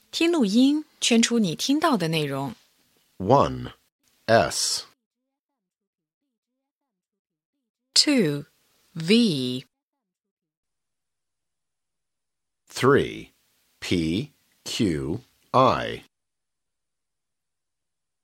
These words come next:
Speaker 1: Four, B E D.
Speaker 2: Five, climb.
Speaker 1: Six,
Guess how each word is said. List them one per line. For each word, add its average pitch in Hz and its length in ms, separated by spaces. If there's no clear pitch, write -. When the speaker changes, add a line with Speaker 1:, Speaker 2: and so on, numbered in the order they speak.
Speaker 1:
Four, 170 540
B 240 440
E 196 460
D. 147 460
Speaker 2:
Five, 78 640
climb. 110 720
Speaker 1:
Six, - 800